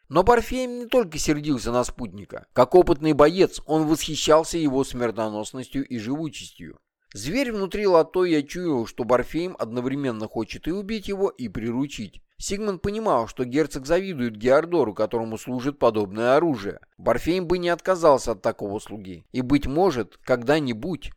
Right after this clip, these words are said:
Сигман постарался выбросить из головы мысли о будущем. Оно скрыто туманом, и следует мыслить о настоящем, чтобы не лишиться того самого будущего. К счастью, у Латоя был способ отвлечься от мрачных размышлений. На этот раз и у него появился собеседник.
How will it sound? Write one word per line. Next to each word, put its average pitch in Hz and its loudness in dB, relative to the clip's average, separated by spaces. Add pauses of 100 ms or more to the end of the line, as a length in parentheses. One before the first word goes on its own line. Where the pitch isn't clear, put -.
(460)
Сигман 202 -2
постарался 143 6
выбросить 143 0
из 107 -10
головы 123 4
мысли 143 -4
о 135 6
будущем. 98 -10
Оно - 0
скрыто 196 -6
туманом, 185 2
и - -6
следует 139 0
мыслить 143 -2
о 147 2
настоящем, 151 0
чтобы 131 -4
не 123 -2
лишиться 113 -6
того 135 4
самого 104 -4
будущего. 120 -4 (540)
К - -14
счастью, 220 2
у 143 0
Латоя 185 4
был 170 0
способ 190 2
отвлечься 170 4
от 139 4
мрачных 135 2
размышлений. 127 -6
На 147 -2
этот 214 0
раз 208 2
и 190 -8
у 202 -2
него 160 2
появился 117 -2
собеседник. 120 -8